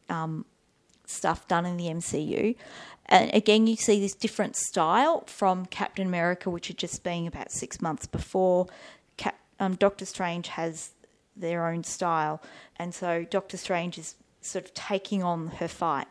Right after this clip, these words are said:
to defend the Earth. And, and in this,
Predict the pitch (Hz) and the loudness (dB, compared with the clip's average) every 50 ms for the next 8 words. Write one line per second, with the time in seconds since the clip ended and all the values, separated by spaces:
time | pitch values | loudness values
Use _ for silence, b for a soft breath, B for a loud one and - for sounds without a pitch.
0 | _ - 190 - 175 - - - 175 170 170 160 165 170 165 156 - - 170 - | _ -8 -4 -4 -4 -4 0 0 2 2 2 0 4 6 6 6 6 4 0 -4
1 | - - b b b b b b b b b b b - 185 185 185 185 185 - | -10 -16 b b b b b b b b b b b 0 0 2 2 2 0 0
2 | - _ _ _ _ _ _ _ _ _ _ _ _ - 180 185 180 - - - | -2 _ _ _ _ _ _ _ _ _ _ _ _ 2 2 2 2 0 0 2
3 | 202 196 196 190 180 - - - - - | 2 4 4 2 0 -2 -6 -6 -8 -10